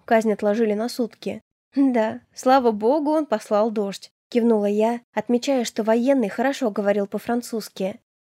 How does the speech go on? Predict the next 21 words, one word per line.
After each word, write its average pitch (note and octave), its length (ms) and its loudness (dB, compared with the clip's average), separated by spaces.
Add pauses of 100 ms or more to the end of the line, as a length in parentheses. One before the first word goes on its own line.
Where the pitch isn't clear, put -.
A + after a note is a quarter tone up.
(160)
«Мы A3+ 160 2
долго A#3 300 4
не G#3+ 120 4
могли G#3 280 4
найти B3+ 380 2
вас. G3+ 400 -6
Вы A3 240 2
никогда G#3 460 2
и A#3 80 6
нигде G#3+ 560 2
не G3+ 140 2
оставляли A3+ 480 0
ваших G#3+ 360 -2
отпечатков - 800 -6 (120)
до A#3 140 4
того G3+ 280 2
дня, G#3+ 240 0
как A#3+ 200 -10
ушли A3+ 280 -4
из A#3 100 -2
дома. G3+ 400 0